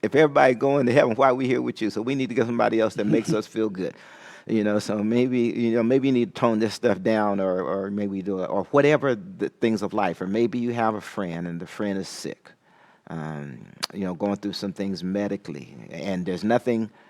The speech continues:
you've done all you can do. You've prayed, you've assisted them in whatever ways that they need, um, y-, you know, but it's, it's between them and eternity, you know, and God working out. And then, so how do you get through this? As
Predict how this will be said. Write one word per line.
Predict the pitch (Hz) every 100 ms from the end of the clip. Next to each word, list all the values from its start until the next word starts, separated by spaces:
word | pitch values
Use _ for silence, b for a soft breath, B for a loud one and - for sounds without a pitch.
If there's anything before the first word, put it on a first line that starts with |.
| b b
you've | 110 123 95
done | 123 123
all |
you | 107
can | 101
do. | 90
You've | 90 95 87
prayed, | - 117 107 110
you've | 98 85
assisted | 90 - 131 - 110
them | 110 107
in | 98
whatever | 104 104 107
ways | 104 104 101
that | 98 87
they | 95
need, | 95 104 110 92 90 B B B -
um, | 92 95
y-, | 101
you | - 107
know, | 98
but | 82 110
it's, | 120 -
it's | 120
between | - 120 - 113 101
them | 87 113 110 113 110
and | 101 101
eternity, | 98 - 87 62 - - -
you | 92
know, | 92 87 -
and | 90
God | 90 95 85
working | 95 95 107
out. | 85 -
And | 90
then, | 87
so | -
how | 85 113
do | 117
you | 98
get | 92 98
through | -
this? | 101 82
As | - 80 82